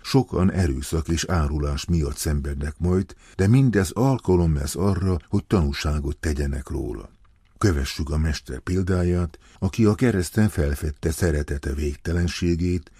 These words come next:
bátorítása mindannyiunknak szól.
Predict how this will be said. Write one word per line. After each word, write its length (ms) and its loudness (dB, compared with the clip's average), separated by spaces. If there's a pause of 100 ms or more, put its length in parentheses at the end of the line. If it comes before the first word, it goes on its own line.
(120)
bátorítása 880 2
mindannyiunknak 880 2
szól. 420 -6